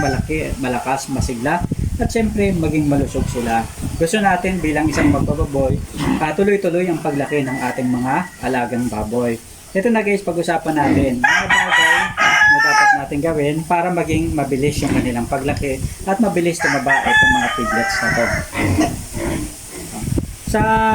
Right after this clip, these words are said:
gulang na ganito guys, nasa two to three months na sila. Ah, ang mga dapat natin gawin guys is dahan-dahang magpalit ng pagkain.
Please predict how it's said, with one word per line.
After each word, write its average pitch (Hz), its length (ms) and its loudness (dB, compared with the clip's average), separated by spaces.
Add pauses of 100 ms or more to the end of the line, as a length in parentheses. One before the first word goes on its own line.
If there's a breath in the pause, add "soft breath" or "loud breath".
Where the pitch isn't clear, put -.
(300)
gulang 226 320 4
na 220 80 4
ganito 208 320 2
guys, 156 240 0
nasa 190 400 0
two 196 240 2
to 190 80 4
three 165 240 2
months 123 320 0
na - 80 -2
sila. 127 400 -2 (1400 loud breath)
Ah, 190 240 2
ang 214 80 4
mga 220 240 2
dapat 220 160 -2
natin 202 320 0
gawin 190 240 4
guys 147 320 0
is 185 160 -2
dahan-dahang 170 640 2
magpalit 156 480 0
ng 143 160 0
pagkain. 139 800 0